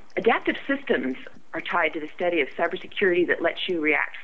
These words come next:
flexibly and not necessarily with a human directly in the loop. Nowadays, the cyber threat is so fast that when a, an attacker discovers it decides to utilize a flaw in a system, they can begin in one place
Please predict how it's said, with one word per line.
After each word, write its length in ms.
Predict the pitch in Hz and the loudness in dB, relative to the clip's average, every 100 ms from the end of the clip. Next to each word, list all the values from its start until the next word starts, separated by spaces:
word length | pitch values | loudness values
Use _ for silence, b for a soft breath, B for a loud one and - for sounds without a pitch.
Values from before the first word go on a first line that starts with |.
| - | -2
flexibly 680 | 196 - 208 165 156 143 - | -2 -2 -4 0 -2 -2 -4
and 120 | 175 | 0
not 200 | 220 220 | 0 0
necessarily 720 | 233 220 - 226 233 240 214 | -4 -6 -2 4 6 6 6
with 140 | 170 156 | 6 4
a 40 | |
human 380 | - 214 196 165 | 0 0 0 0
directly 540 | 165 156 160 - 185 | 0 0 0 -2 -4
in 100 | 165 | -2
the 80 | 143 | -4
loop. 420 | 143 185 151 - - - | -2 -2 -2 -4 -12 -12
Nowadays, 680 | - 196 240 277 196 156 151 - | -2 2 4 4 4 4 2 -4
the 80 | 156 | -4
cyber 360 | 214 208 202 190 | -2 0 -2 0
threat 220 | 185 160 | 2 2
is 80 | - - | 0 0
so 160 | 214 | 0
fast 400 | 226 156 - - - - | 2 0 -2 -4 -10 -6
that 260 | 165 - - | -4 -4 -6
when 160 | 180 185 | -2 0
a, 160 | 160 - - | 0 -2 -6
an 100 | 165 | -4
attacker 460 | 156 202 202 208 190 | -4 0 0 0 -2
discovers 560 | 165 - 180 170 170 147 | -2 0 2 2 0 -2
it 100 | 143 | -12
decides 440 | - 170 147 151 - | -4 0 0 0 -8
to 80 | |
utilize 460 | 160 160 151 139 135 | -4 -2 2 2 2
a 40 | |
flaw 260 | - 165 151 | -2 0 2
in 60 | 139 | 2
a 140 | - | -2
system, 480 | 233 233 156 131 - | -6 -4 -2 -2 -2
they 120 | - 226 | 0 0
can 160 | 214 | 2
begin 640 | 180 151 190 196 190 180 | 0 0 2 4 4 4
in 280 | 165 156 151 | 2 0 0
one 300 | 156 170 175 | 4 4 2
place 460 | - 180 196 147 | 0 0 2 0